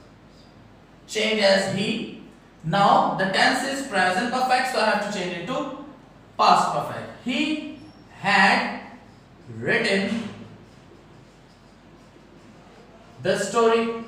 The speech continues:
Now as you can see that this part of the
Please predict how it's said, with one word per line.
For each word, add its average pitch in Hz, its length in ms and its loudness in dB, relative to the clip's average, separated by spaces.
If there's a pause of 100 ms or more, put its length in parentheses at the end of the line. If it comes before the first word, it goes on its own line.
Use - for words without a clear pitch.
Now 254 300 4
as 330 220 2
you 320 100 -6
can 339 160 -4
see 226 600 -6
that - 340 -2
this 339 400 -4
part 233 540 6
of - 320 0
the 226 180 -4